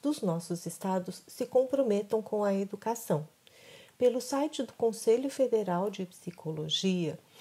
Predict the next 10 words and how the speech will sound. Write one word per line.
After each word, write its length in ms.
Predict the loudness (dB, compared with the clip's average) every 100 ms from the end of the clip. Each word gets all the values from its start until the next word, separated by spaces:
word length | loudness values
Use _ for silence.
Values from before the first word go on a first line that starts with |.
| -16 -16 -14 2
é 100 | 4
possível 520 | 6 2 0 0 2
mandar 600 | 4 2 2 2 2 0
para 200 | -4 -4
parlamentares 1040 | -4 -4 -2 -2 -2 -4 -4 -4 -6 -10 -10 2
mensagens 840 | 2 2 0 2 2 0 -4 -4
cobrando 680 | 2 2 6 8 8 6 -2
que 160 | -4 -2
eles 240 | -2 -2
votem 600 | 0 4 2 2 -4 -4